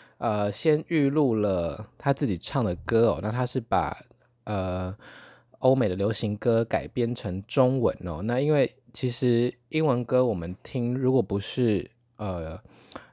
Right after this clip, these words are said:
如果你，那不是你的第一语言的话，你是有点隔层纱的感觉啦。所以，呃，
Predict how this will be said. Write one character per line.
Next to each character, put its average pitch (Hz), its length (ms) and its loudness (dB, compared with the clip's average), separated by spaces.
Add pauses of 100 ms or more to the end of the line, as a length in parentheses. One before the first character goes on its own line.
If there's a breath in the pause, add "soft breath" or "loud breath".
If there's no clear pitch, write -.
如 - 200 2
果 123 120 6
你， 104 160 0
那 120 100 2
不 113 120 -4
是 117 120 -8
你 104 80 -4
的 90 80 -6
第 113 220 -6
一 117 60 -4
语 90 180 -6
言 73 140 -12
的 87 100 -10
话， 107 180 -4
你 87 140 -4
是 - 220 -6
有 92 120 0
点 92 160 -6
隔 90 220 -6
层 87 260 -8
纱 101 300 -4
的 98 80 -6
感 - 180 -10 (140)
觉 - 220 -14
啦。 - 280 -10
所 107 220 0
以， 95 160 0 (880 loud breath)
呃， 107 240 0